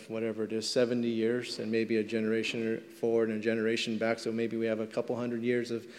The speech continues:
history of knowing these sorts of things, who, who are we? What makes us think that we know better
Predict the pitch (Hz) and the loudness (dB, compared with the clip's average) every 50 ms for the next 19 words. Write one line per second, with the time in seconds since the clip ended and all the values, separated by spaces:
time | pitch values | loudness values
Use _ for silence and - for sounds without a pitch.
0 | - - - - 127 120 - - 123 120 117 110 117 117 117 120 123 123 117 123 | -20 -20 -4 -2 -2 -2 2 4 4 4 4 4 2 0 2 2 0 0 0 0
1 | 123 - - 131 127 - 135 127 131 127 127 127 - - - - - - - - | -2 2 0 0 2 2 2 2 2 0 0 -2 -4 -10 -14 -18 -20 -20 -20 -20
2 | - - - - - - - - - - - - - - - - - - - 214 | -20 -20 -20 -20 -20 -20 -20 -20 -20 -20 -20 -20 -20 -20 -20 -18 -14 4 6 6
3 | 247 240 - - - - - - 226 233 - - 160 190 214 214 190 143 120 101 | 8 8 4 2 -4 -4 2 6 6 6 8 8 8 10 10 10 8 6 4 4
4 | 90 85 - - - - - - - - - - - - - - - - - - | 2 -2 -8 -12 -16 -18 -20 -20 -20 -20 -20 -20 -20 -20 -20 -20 -20 -20 -20 -20
5 | - - - - - - - - - - - - - 170 190 180 175 190 202 196 | -20 -20 -20 -20 -20 -20 -20 -20 -20 -20 -12 6 8 8 8 10 10 8 8 8
6 | - 208 180 - - - 175 180 185 175 - 151 143 127 - - - - - 131 | 6 4 4 4 6 8 8 8 8 8 10 8 8 8 4 -2 -10 -8 -6 4
7 | 127 151 165 160 156 156 151 147 143 147 160 165 160 147 190 226 240 156 110 104 | 6 8 8 8 8 6 6 6 8 8 10 10 10 10 10 10 10 8 6 4
8 | 101 101 - | 2 -2 -8